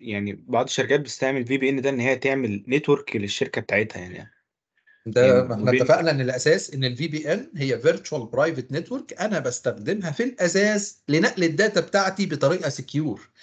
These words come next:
Speaker 2: فلو انا قاعد في البيت وعايز اشتغل على الداتا اللي موجوده في الشركه، تمام؟ فبعمل ما بيني وما بين الشركه بتاعتي حاجه اسمها فيرتشوال برايفت نتورك، يعني كونكشن ما بيني، كونكشن وهميه، كاني مادد كابل كده من اول البيت بتاعي لغايه الشركه اللي انا ش-، كنت شغال فيها،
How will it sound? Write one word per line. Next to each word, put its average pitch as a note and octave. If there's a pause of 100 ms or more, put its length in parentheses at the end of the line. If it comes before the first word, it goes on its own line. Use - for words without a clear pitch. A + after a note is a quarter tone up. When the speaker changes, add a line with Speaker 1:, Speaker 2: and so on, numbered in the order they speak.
(220)
Speaker 2:
فلو C#3+
انا G#3+
قاعد G#3+
في -
البيت C#3+
وعايز E3+
اشتغل E3+
على C#3
الداتا C3+
اللي C#3+
موجوده D#3
في -
الشركه، D#3 (420)
تمام؟ D#3+ (540)
فبعمل G3
ما D#3+
بيني G#3
وما D#3+
بين G3
الشركه F#3+
بتاعتي E3+
حاجه E3
اسمها D#3+
فيرتشوال F#3
برايفت C#3+
نتورك، A#2+
يعني A#2+
كونكشن C3+
ما C3
بيني، C#3+ (100)
كونكشن E3
وهميه، E3
كاني E3+
مادد E3
كابل C3
كده C3 (280)
من C3
اول D3
البيت B2
بتاعي G#3
لغايه F#3
الشركه G3
اللي D#3+
انا D#3
ش-، -
كنت -
شغال D#3
فيها، C3+